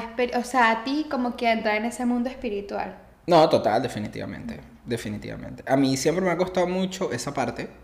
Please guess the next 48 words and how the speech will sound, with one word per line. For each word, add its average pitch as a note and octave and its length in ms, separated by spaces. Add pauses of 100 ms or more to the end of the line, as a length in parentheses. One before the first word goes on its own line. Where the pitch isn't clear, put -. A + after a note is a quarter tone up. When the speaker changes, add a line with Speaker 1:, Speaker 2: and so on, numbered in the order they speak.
(720)
Speaker 2:
y A#2+ 100
sobre A2+ 320
todo G#2+ 260
en B2 140
lo B2 120
que A2 260
es A2+ 100
la, A#2+ 760 (540)
como - 240
que - 120
eso - 120
de C3 60
las C3+ 120
energías, B2 680
tú - 120
sabes, A#2+ 240
Speaker 1:
Ujú. - 80
Speaker 2:
todo A#2 100
ese A#2+ 120
tipo B2 200
de A#2 60
cosas, A#2+ 360
como A#2 240
que A#2 140
yo A2 160
nunca B2 260
he - 20
sido C3 180
muy B2+ 340
creyente A#2+ 480
de G#2+ 80
eso, - 180 (640)
pero A2+ 540
sin G#2+ 200
duda G#2 120
alguna, A#2 340
claro, A2 440
tú - 80
has A2 60
sido G#2+ 140
una A2 120
de A#2+ 60
las B2+ 100
personas A2+ 500
que - 160
más A2 240
me A#2 180
ha A#2+ 420